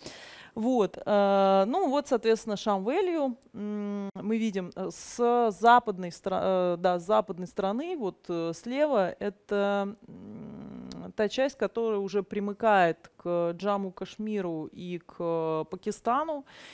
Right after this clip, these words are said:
И здесь уже живут как раз народности Балтии, а, ну вот, Дрокпа. И, то есть это может быть такое очень интересное,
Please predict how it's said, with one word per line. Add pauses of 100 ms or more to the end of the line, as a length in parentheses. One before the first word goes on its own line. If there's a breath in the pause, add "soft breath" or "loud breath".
(160 loud breath)
И
здесь
уже
живут
как
раз
народности
Балтии, (380 loud breath)
а,
ну
вот,
Дрокпа.
И,
то
есть
это
может
быть
такое
очень
интересное,